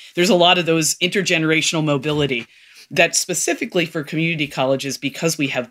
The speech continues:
been woven into the fabrics of our community, are really, really important for us to begin to measure value and talk about value in a way that has broad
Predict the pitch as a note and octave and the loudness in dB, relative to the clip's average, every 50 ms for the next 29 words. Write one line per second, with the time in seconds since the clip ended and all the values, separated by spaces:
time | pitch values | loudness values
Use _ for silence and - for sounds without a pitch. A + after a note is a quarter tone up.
0 | - _ _ D#3+ D#3+ F3+ F3 E3 C#3+ D3 D#3 D#3+ D#3 E3 D3 C#3+ C3+ B2+ B2+ A#2 | -14 _ _ 0 2 2 2 0 2 2 2 4 4 4 2 2 0 -2 -4 -6
1 | A#2+ B2 - - G3 A3+ G3 E3+ D3+ - - - A#2 C3 A#2+ B2 - - C#3+ C3+ | -8 -10 -6 -2 -2 -2 -2 -2 -4 -6 -6 -8 -6 -6 -8 -8 -8 -6 -4 -2
2 | C3 C3+ B2+ C3+ B2+ B2 G#2 B2+ C#3 C#3 D3 D#3 G3 G3 F#3+ F#3+ F3 D3 D#3 D#3 | -2 -2 -2 -4 -6 -4 -4 -4 -4 -4 -4 -2 0 0 0 0 -2 0 0 0
3 | D3+ D3 C3+ C3+ C3 B2 - - E3 C#3+ B2+ A#2 - C#3+ B2+ - - - B2+ A#2+ | 2 2 0 0 -2 -2 -2 -2 -4 -4 -4 -8 -6 -6 -4 -4 -4 -6 -6 -8
4 | C3 A#2+ C3+ C#3 C3+ C3 - - C#3 B2 A#2+ A#2+ - - - - - - - - | -10 -6 -4 -4 -2 -2 -4 -4 -4 -6 -6 -8 -12 -20 -20 -20 -20 -20 -20 -10
5 | - C3+ D#3 E3+ F3+ F3+ G#3+ G3+ E3+ G3 F3 F3 F3 E3+ E3+ E3 E3 E3 - _ | -2 2 2 4 4 4 2 2 2 2 2 2 0 0 0 0 -2 -2 -2 _
6 | D3+ D3+ D3+ D3+ D3+ D3 C#3+ D3 _ - - - - A#3 B3 B3 A#3+ F#3+ D#3 D#3 | -2 0 0 0 0 -2 -2 -4 _ -10 -8 0 2 2 2 2 2 2 2 2
7 | C#3+ C3 - B2 D3 C#3 C3 C#3 C3+ C3+ C#3 C#3 C#3 C#3 C3+ C#3 C3+ C3+ C#3 C3+ | 2 2 0 -2 -2 -2 0 0 0 0 0 0 2 0 0 0 0 2 2 2
8 | C3+ C3+ C#3 C#3 B2+ C#3 C3+ C3+ C#3 D3 C#3+ C#3 C3+ - - - D3 D3 D3 D3+ | 2 2 0 -2 -2 -2 -2 -2 -2 -2 -2 -4 -4 -6 -8 -2 0 2 2 2
9 | D3+ D3 D3+ D3 C#3+ | 2 2 0 -2 -4